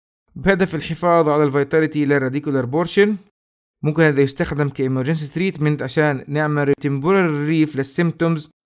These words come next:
زي ما حكينا في محاضرة الإمرجنسي، حسيب لك الرابط في التعليقات.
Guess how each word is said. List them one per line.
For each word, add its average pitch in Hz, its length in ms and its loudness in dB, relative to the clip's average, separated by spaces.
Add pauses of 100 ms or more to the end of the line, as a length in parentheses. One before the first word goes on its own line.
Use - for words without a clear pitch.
(320)
زي 165 140 2
ما 156 100 2
حكينا 151 320 -2
في 139 120 -4
محاضرة 143 640 0
الإمرجنسي، 135 640 -4
حسيب 135 260 -6
لك 131 140 -4
الرابط 135 280 -4
في - 100 -20
التعليقات. 156 640 0